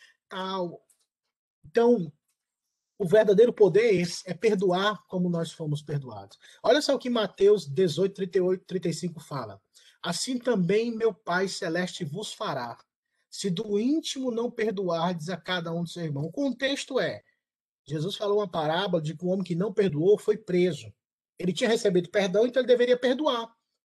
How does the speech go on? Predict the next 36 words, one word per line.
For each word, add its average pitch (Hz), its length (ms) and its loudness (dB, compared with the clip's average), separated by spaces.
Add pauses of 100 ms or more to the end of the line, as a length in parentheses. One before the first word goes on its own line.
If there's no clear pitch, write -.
(160)
E 220 120 -2
ele 254 100 4
não 277 140 2
perdoou. 269 640 2
E 226 100 -6
o, 240 300 -4
o 214 100 -6
seu, 220 260 2
o 214 60 0
Senhor 220 320 2
falou, 208 400 2 (160)
"Como 415 140 0
é 508 40 4
que 480 60 -8
você 392 100 0
faz 233 300 0
isso? - 340 -10 (640)
Como 247 200 0
é 311 40 0
que 302 60 -6
você 311 140 -2
não 269 360 0
perdoou 277 480 2
a 269 60 2
outra 269 260 2
pessoa? 247 440 0
Eu 330 160 0
te 302 120 -8
perdoei, 269 440 -4
por 254 100 -14
que 247 80 -20
que - 100 -14
você 294 120 -8
não 254 260 2
perdoou?" 233 560 -2 (440)
Então, 208 400 -2